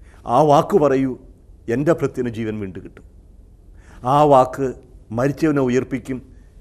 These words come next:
മരണാസന്നന് ജീവൻ നൽകും. യേശു വാക്ക് ഉച്ചരിച്ച് ആ വാക്കിൻ്റെ ശക്തി കൊണ്ട് ജീവൻ നൽകി. ഇനി ഈ വാക്ക് ഉച്ചരിക്കുക മാത്രമല്ല, അകലെ നിന്നുകൊണ്ട്,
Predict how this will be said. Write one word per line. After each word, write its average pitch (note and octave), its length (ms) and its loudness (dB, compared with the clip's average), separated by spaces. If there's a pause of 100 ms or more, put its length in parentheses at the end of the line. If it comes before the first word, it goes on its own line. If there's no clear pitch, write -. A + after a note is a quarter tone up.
(240)
മരണാസന്നന് B2 640 -2 (360)
ജീവൻ G2+ 280 -6
നൽകും. - 220 -20 (1200)
യേശു A#2+ 280 -6 (760)
വാക്ക് A2+ 360 -8 (220)
ഉച്ചരിച്ച് A2 420 -10 (580)
ആ - 20 4 (100)
വാക്കിൻ്റെ D#3+ 400 4
ശക്തി D#3+ 300 0
കൊണ്ട് D3 200 0 (220)
ജീവൻ A#2 240 -4
നൽകി. D#2+ 240 -14 (1400)
ഇനി D#3+ 120 2 (180)
ഈ E3 40 6 (100)
വാക്ക് F3+ 280 2
ഉച്ചരിക്കുക F#3 380 0 (100)
മാത്രമല്ല, A2+ 400 -2 (240)
അകലെ F3+ 280 2
നിന്നുകൊണ്ട്, F3 520 0